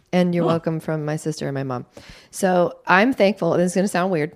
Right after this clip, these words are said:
Speaker 2: Okay.
Speaker 1: but that you're becoming more of a, like, do it now thinker,
Speaker 2: Mm.
Speaker 1: which is my family of origin style.
Speaker 2: Right.
Speaker 1: Like, you don't wait,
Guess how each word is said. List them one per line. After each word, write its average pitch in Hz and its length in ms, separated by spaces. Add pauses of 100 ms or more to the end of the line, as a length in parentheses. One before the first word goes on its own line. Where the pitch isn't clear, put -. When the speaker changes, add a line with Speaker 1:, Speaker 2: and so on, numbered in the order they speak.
(140)
Speaker 2:
Okay. 117 260
Speaker 1:
but 180 360
that 185 180
you're 190 220
becoming 208 480
more 185 220
of 180 120
a, 165 160
like, 156 320
do 180 180
it 180 120
now 170 340
thinker, 214 580
Speaker 2:
Mm. 120 340
Speaker 1:
which 208 200
is 165 240 (340)
my 170 360
family 147 360
of 147 120
origin 131 320
style. 113 200
Speaker 2:
Right. 110 240
Speaker 1:
Like, - 160
you 170 100
don't 165 280
wait, 165 320